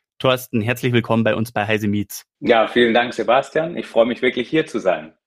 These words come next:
Speaker 1: Und vielleicht zum Einstieg mal, die meisten Leute denken ja, wenn von Telekom und Digitalisierung die Rede ist, in erster Linie ja an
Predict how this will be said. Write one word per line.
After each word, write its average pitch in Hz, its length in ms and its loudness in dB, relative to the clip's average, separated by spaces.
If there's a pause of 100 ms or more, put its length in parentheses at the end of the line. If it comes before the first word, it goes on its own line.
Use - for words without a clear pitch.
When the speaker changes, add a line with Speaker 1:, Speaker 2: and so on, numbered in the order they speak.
Speaker 1:
Und 143 420 2 (500)
vielleicht 175 260 0
zum 151 140 2
Einstieg 170 460 -2
mal, 147 260 2
die 123 80 0
meisten 135 340 0
Leute 123 360 2
denken 123 260 0
ja, 117 380 2
wenn 110 280 0 (140)
von 110 160 -2
Telekom 131 560 0
und 117 140 -4
Digitalisierung 120 680 -2
die 117 80 -2
Rede 113 300 -2
ist, 113 100 -2
in 110 80 0
erster 110 280 -2
Linie 117 220 2
ja 107 140 0
an 113 240 -2